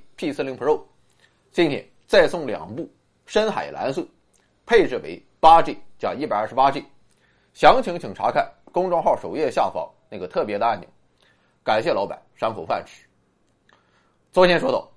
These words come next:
作为美国的代理人，日本发动了侵华战争。但是就在日本大举进攻之时，美国突然切断了对日本的资源支持与政治支持，迫使日本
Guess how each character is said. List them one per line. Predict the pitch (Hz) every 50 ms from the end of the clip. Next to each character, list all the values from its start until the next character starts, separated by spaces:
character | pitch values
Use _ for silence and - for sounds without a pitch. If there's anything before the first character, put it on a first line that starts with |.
| _ _
作 | - - -
为 | - -
美 | 254 190 151 135 131
国 | 127 165 208
的 | 202 185
代 | 190 226 185
理 | 131 107
人， | 85 82 90 110 117 - _ _ _ _ _ _ _
日 | - 196 220
本 | 147 220 180 180
发 | - 156 151 151 147
动 | 135 113
了 | - - - _
侵 | - - 190 185
华 | 151 131 123
战 | 120 117 98
争。 | - 73 - - _ _ _ _ _ _ _ _ _ _ _ _ _ _ _ _ _ _
但 | 165 156
是 | 143 - - - - - - -
就 | - 285 320 320 285 233
在 | 220 190 165
日 | 185 208 156
本 | 113 - - - _ _ _ _
大 | - 233 233 220 196 170 156
举 | - - 113 117 110
进 | - 254 220 175
攻 | 175 170 165 147
之 | 165 160
时， | - - - - - _ _ _ _ _ _ _ _ _ _ _ _
美 | - 156 160 156
国 | 131 156 170 165
突 | - - 254
然 | 226 185 180 175
切 | - - - 247 262 254
断 | 254 233 143 -
了 | - - - - - - _
对 | 160 139 117
日 | 104 117 - 226 220
本 | 123 98 85
的 | - - _ _ _ _
资 | - - 269 311
源 | 262 165 123 113
支 | - 139 135
持 | 104 - - - 76 - _ _ _ _
与 | 107 113 117 110
政 | 107 - - - 143
治 | 123 113
支 | 101 117 113
持， | - - - - _ _ _ _ _ _ _ _ _ _ _ _
迫 | - - 302 698 679 - -
使 | - - 135 139
日 | 214 240
本 | 151 -